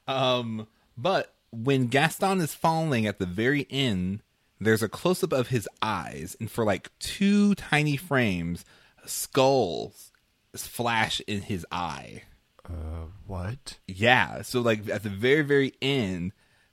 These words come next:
Speaker 1: like, you can see, like, these two skulls in his eyes, and
Speaker 2: It's
Speaker 1: it was
Speaker 2: chilling.
Speaker 1: Yeah, and so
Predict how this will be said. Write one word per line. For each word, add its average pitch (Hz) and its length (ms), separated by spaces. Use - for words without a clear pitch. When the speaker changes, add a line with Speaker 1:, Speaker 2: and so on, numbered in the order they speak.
Speaker 1:
like, 104 160
you 113 140
can 120 140
see, 120 420
like, 95 300
these 101 400
two - 280
skulls 110 760
in 104 120
his 95 220
eyes, 62 600
and 110 200
Speaker 2:
It's 110 80
Speaker 1:
it 104 40
was 107 140
Speaker 2:
chilling. 90 440
Speaker 1:
Yeah, 104 400
and 120 160
so 110 520